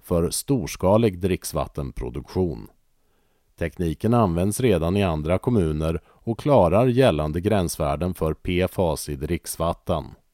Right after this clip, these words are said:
För att vattenverket ska kunna tas i drift igen krävs även en omfattande upprustning av anläggningen. Vad är P F A S? P F A S är ett samlingsnamn för en grupp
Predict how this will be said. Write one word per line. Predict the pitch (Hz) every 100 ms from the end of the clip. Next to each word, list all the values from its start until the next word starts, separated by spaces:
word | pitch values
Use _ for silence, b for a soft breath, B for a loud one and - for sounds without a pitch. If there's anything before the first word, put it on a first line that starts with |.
| _ _ _ _ _ _ _ _
För | - 80
att | 73
vattenverket | 98 90 - 85 85 82 120 110
ska | - 92
kunna | 90 101 95
tas | 98 90
i |
drift | 90 95 117 -
igen | 135 90 85 90 b b
krävs | - 110 104 143
även | 104 80 98
en | 98 101 -
omfattande | 139 92 - 104 - 120 107
upprustning | 98 - 78 76 - - 113
av | 85 82
anläggningen. | 85 69 65 62 78 87 76 - - _ _ _ _ _ _ _
Vad | - 110 139 135 -
är | 80 73 73 69
P | - 95
F | 123 -
A | 82 -
S? | - - - _ _ _ _ _ _ _ -
P | 110
F | 117 -
A | 127
S | 120 -
är | 107
ett | 101
samlingsnamn | - 135 98 76 69 - 95 101 98 -
för | 98
en | 92
grupp | 90 92 -